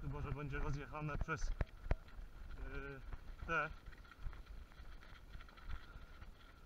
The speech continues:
jakieś maszyny rolnicze. Tutaj jest wszystko roztopione, jak widać.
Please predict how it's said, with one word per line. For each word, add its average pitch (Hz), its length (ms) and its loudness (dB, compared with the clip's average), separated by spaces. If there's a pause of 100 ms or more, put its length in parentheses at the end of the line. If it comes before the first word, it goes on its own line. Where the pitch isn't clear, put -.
(540)
jakieś 131 120 -2
maszyny 160 380 4
rolnicze. 160 540 6 (4000)
Tutaj 156 240 6
jest - 140 0
wszystko 170 300 0
roztopione, 165 640 2
jak 147 160 4
widać. 160 340 6